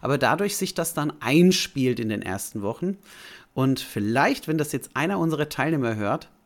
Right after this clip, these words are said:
der weiß jetzt auch genau, warum wir erst nach zwei Wochen das erste Mal wiegen.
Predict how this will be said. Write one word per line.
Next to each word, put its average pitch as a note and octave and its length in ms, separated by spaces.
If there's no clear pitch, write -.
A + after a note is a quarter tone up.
der G2 140
weiß F#2 340
jetzt F3 260
auch C#3+ 160
genau, A2 600
warum A2+ 420
wir B2 320
erst G#2+ 280
nach A#2 200
zwei G#2 340
Wochen B2+ 240
das G#2+ 140
erste - 320
Mal A#2+ 200
wiegen. C3+ 360